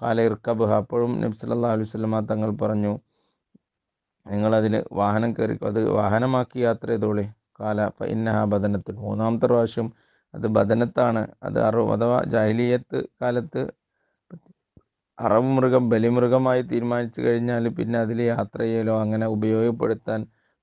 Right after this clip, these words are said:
പാടില്ല എന്ന് പറയുന്ന രീ-, എന്നൊരു രീതി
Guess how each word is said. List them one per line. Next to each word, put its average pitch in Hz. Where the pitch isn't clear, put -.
പാടില്ല 120
എന്ന് 120
പറയുന്ന 113
രീ-, 117
എന്നൊരു 131
രീതി 143